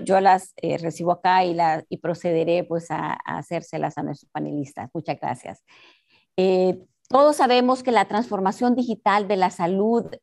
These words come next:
es un proceso complejo que implica cambios institucionales y nuevas reglas de juego. Eh, Cintia,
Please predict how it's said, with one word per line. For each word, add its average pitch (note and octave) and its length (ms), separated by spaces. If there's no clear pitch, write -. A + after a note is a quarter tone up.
es G3+ 260
un B3 160
proceso G#3 800
complejo B3+ 680
que G#3+ 100
implica B3 680
cambios B3 560
institucionales A3 1300
y B3 120
nuevas A#3 440
reglas G#3 460
de E3 80
juego. C3+ 440
Eh, D#3+ 160
Cintia, A#3+ 680